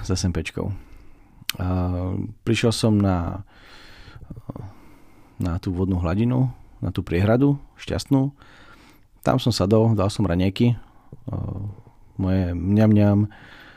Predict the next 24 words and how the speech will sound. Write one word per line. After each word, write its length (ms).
hranolky 720
a, 140
a 80
k 80
tomu 240
proteínovú 480
tyčinku. 560
Skvelá 400
kombinácia, 640
odporúčam 400
každému. 560
A, 260
a 80
k 80
tomu 160
mi 80
ostal 240
nejaký 320
džusik. 480
Takže 240
som 80
sa 160
trošku 320
napil, 240